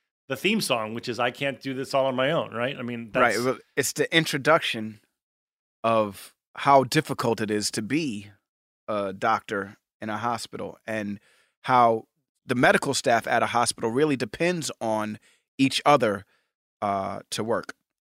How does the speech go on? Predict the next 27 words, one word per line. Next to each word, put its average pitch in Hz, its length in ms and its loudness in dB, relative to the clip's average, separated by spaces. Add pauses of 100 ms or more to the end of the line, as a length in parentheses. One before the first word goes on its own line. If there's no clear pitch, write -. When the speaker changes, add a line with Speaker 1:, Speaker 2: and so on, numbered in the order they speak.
(140)
Speaker 1:
Yeah, 151 220 2
and 127 80 2
I 135 80 0
think, 143 240 -8 (120)
I 143 120 0
think, 127 240 -8 (180)
I - 20 -8
mean, 127 440 0 (140)
I 139 140 -4
don't 143 160 -4
think 127 200 -8
it's - 160 -8
a - 20 -8
big 123 260 -2
leap 135 260 0
to 120 80 -10
say 123 200 2
that 120 60 2
a - 20 4
lot 123 160 6
of 117 60 0
people 120 160 -2
related 123 300 2
to - 20 -10
the 113 80 -4
show 120 260 0
because 113 640 -6